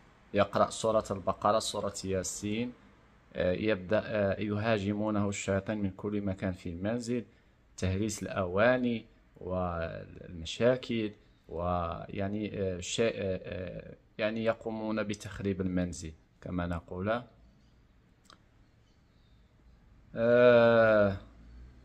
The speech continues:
أول شيء ليست سورة ياسين الذي تفعل هذه الأشياء، آه، وهي سورة البقرة.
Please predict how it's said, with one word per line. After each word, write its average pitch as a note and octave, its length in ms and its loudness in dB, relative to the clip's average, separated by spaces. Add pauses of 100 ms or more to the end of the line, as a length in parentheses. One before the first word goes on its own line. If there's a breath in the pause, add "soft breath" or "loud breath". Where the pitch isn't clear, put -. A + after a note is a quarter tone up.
(160)
أول B2 260 2
شيء C3 320 2
ليست C3 540 -2 (140)
سورة A2+ 380 2 (100)
ياسين G2+ 420 2
الذي F#2 360 0
تفعل F2+ 360 0
هذه F2 200 0
الأشياء، A2 580 -4 (1300)
آه، E2+ 380 0
وهي F#2+ 300 -2
سورة B2 420 -2
البقرة. E2+ 600 -4